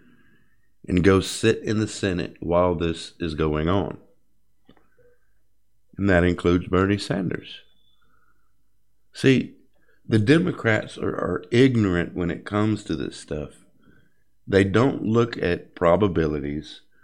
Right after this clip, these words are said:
They don't look at past situations like we do. We see this coming. We know why it's coming. Of course, yes, they want to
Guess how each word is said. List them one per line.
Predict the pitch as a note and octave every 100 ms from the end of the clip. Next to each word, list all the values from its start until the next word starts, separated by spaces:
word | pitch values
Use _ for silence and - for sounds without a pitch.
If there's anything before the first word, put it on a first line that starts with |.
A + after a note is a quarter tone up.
| _ _ _ _ _ _ _ -
They | F2+
don't | G#2+ C#3 -
look | A#2 B2 G2+
at | E2+ -
past | F#2+ F#2+ F2 E2 - - _ _ _ _ _ _ -
situations | G#2 G2 F2+ E2+ F#2 G2 - D2+ C2 - - - _ _ _ _ -
like | F2 E2+
we | F2+
do. | D#2 B1+ G1+ - _ _ _ _ _ _ _ _ -
We | B2
see | C3+ - B2+
this | A#2+ E2+ -
coming. | - - - - _ _ _ - - -
We | G2 A2+
know | G#2 G#2 A2+
why | F#2 F2 F#2+ E2 C2 - -
it's | - -
coming. | C#2+ C#2+ B1 - - _ - - - - - _ _ _ _ _ _
Of | - -
course, | C#3 C3+ -
yes, | A#2 F#2 E2+ -
they | F#2+
want | G2+ G2 G2+ -
to | F#2+ F2 E2